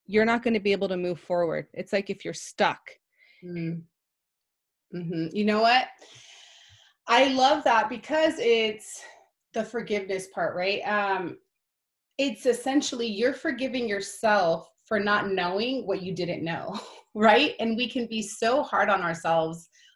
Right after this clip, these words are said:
Speaker 2: for being like, "Oh, I should have just gone to college," or, "I should have just done this. I thought this, and I, and my thoughts were wrong, and I made these mistakes." And it's like, you know, it's that reminder that we only know what we know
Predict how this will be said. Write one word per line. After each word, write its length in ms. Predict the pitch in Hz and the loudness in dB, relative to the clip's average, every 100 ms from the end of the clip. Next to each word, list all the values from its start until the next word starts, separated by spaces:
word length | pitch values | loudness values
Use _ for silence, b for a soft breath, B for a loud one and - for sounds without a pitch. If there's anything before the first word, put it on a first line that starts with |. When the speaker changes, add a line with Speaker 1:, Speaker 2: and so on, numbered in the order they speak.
| _ - | _ -2
Speaker 2:
for 380 | 196 185 180 180 | 2 2 0 0
being 180 | 190 | 0
like, 160 | 190 185 - | 0 -2 2
"Oh, 160 | 214 | 4
I 120 | 180 | 4
should 280 | 175 - 208 | 0 -4 -4
have 80 | 208 | -4
just 180 | 190 - | -4 -4
gone 160 | 165 160 | -2 -2
to 60 | |
college," 360 | 165 135 143 131 | -4 -2 -2 -2
or, 100 | 117 | -6
"I 40 | |
should 260 | - - 226 | -6 -4 -4
have 100 | 214 | -2
just 220 | 190 170 | -4 -6
done 160 | 151 151 | -6 -4
this. 240 | 131 - | -4 -8
I 140 | 135 160 | -10 -6
thought 260 | 226 226 - 180 | 0 2 0 -2
this, 260 | 151 156 | -2 -2
and 140 | 151 156 | -4 -4
I, 180 | 214 - | -4 -6
and 180 | 170 170 | -6 -4
my 220 | 156 156 | -4 -4
thoughts 300 | - 226 220 | 2 2 2
were 80 | 214 | -6
wrong, 280 | 180 156 156 | -4 -4 -4
and 80 | 151 | -4
I 80 | 156 | -4
made 200 | 214 220 | -4 -4
these 140 | 220 | -6
mistakes." 520 | 202 190 175 160 160 | -6 -4 -4 -4 -6
And 100 | 170 | -8
it's 120 | 165 165 | -6 -2
like, 200 | 156 - _ _ _ _ _ - | -4 -4 _ _ _ _ _ -6
you 80 | 202 | -4
know, 400 | 185 185 175 - - | -2 -2 -4 -8 -4
it's 380 | 196 190 180 - | 0 0 0 -2
that 200 | - - | -2 -2
reminder 520 | 175 170 190 226 214 | -4 -4 -4 -4 0
that 280 | 180 165 - - b b _ _ _ | 2 2 0 -10 b b _ _ _
we 180 | 196 277 | -2 2
only 220 | 427 403 | 4 6
know 340 | 269 226 240 233 | 4 6 4 4
what 200 | 208 190 | 2 2
we 80 | 196 | 0
know 420 | 175 175 254 - | -2 -2 -2 -4